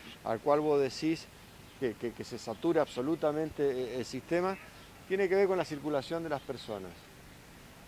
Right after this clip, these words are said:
Las, las personas tienen que circular solamente lo necesario y el resto del tiempo tiene que estar, eh, en su casa, de manera tal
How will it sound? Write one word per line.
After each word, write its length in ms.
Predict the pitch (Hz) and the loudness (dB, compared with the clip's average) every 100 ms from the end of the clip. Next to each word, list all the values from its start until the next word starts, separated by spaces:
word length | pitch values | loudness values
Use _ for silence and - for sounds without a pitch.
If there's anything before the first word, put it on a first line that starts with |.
| - - - - - - - | -18 -18 -18 -20 -20 -20 -6
Las, 180 | 139 147 | -4 0
las 140 | 156 | 0
personas 320 | 160 180 233 208 | 0 2 2 2
tienen 160 | 226 | 0
que 80 | 202 | -2
circular 360 | 190 175 180 208 | -4 0 0 0
solamente 560 | - 220 208 214 202 | -2 -2 0 -2 -2
lo 120 | 185 | -2
necesario 720 | 170 147 151 - 165 123 101 92 - - - - - | -2 -4 -8 -2 0 0 0 -4 -8 -18 -20 -14 -2
y 80 | |
el 100 | 139 123 - - - - - | -2 -2 -14 -20 -18 -16 -10
resto 280 | 165 220 220 | 2 2 4
del 120 | 196 | 2
tiempo 280 | 180 226 208 | 2 -2 -2
tiene 240 | 170 190 185 | 0 -2 -2
que 100 | 160 | -6
estar, 240 | - 180 208 - - - - | -2 -2 -2 -16 -20 -20 -14
eh, 240 | - 120 123 | -4 -4 -2
en 120 | 135 | -6
su 160 | 117 135 | -6 0
casa, 280 | 127 107 113 | 2 2 -2
de 80 | |
manera 340 | 123 131 170 180 | -2 0 2 2
tal 280 | 175 196 | 6 4